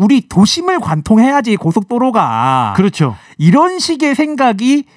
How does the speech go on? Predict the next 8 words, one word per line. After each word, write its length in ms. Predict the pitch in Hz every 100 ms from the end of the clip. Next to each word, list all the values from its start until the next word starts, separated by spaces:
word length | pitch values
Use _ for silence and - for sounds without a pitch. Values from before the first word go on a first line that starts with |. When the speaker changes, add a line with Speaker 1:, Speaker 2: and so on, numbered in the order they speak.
| _ -
Speaker 1:
나올 240 | 147 233 -
수밖에 300 | 254 233 185
없었던 360 | - 185 170
거죠. 220 | 135 117 -
그래서 300 | 156 156 151
도심을 480 | 127 131 139 127
관통해야 640 | 123 113 113 - 127 123 123
된다. 540 | 123 120 123 123 123